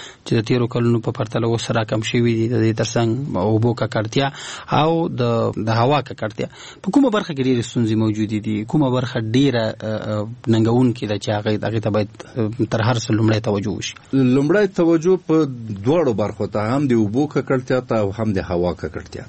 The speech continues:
Speaker 2: ته. ولې د انسانانو ژوند په دې دوه عنصرو باندې ولاړ ده. که تاسې اوبه، هوا او هوا لرې کوئ، اه، خصوصاً هوا، چې موږ ګمان نه کوم چې هوا که نه وي، اه، موږ له اضافه له څلورو دقیقو نه ژوند وکړی شو.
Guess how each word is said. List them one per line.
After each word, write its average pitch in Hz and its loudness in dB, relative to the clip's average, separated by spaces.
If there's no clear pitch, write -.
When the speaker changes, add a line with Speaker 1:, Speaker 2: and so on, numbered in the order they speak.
Speaker 2:
ته. - -20
ولې 131 4
د 104 -2
انسانانو 104 2
ژوند 101 0
په 110 0
دې 120 2
دوه 120 2
عنصرو 110 0
باندې 92 0
ولاړ 82 -6
ده. - -16
که - -4
تاسې 123 0
اوبه، 110 2
هوا 92 0
او 90 0
هوا 101 2
لرې 110 0
کوئ، 101 -2
اه، 87 -2
خصوصاً 117 0
هوا، 98 0
چې 98 0
موږ 104 0
ګمان 107 0
نه 123 2
کوم 101 -2
چې 98 -2
هوا 101 2
که 101 -4
نه 101 2
وي، 98 2
اه، 90 2
موږ 92 -2
له 92 0
اضافه 90 -2
له 92 0
څلورو 90 0
دقیقو 90 -2
نه 90 -2
ژوند 87 -4
وکړی - -10
شو. - -18